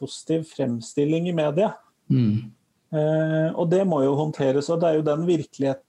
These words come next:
Speaker 1: elevene våre kommer i, og som de har hørt rundt middagsbordet, og som kanskje krever, eh, mer av lærerne, og sånt. Jeg er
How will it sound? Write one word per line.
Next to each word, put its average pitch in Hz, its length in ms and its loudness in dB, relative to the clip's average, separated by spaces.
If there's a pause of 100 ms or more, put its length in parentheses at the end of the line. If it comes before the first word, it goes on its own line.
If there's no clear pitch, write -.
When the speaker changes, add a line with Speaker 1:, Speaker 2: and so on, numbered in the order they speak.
(120)
Speaker 1:
elevene 135 680 2
våre 151 220 0
kommer 131 320 -2
i, 143 160 4
og 147 100 2
som 151 160 -4
de 135 140 2
har 143 80 0
hørt 135 240 -2
rundt 139 160 -2
middagsbordet, 135 880 0
og 143 260 2
som 143 300 -2 (1500)
kanskje 156 400 -4
krever, 147 800 2 (480)
eh, 156 720 -6 (880)
mer 135 480 0
av 170 80 0
lærerne, 139 400 0
og 226 100 2
sånt. 165 220 -2 (640)
Jeg 170 100 -2
er 170 220 2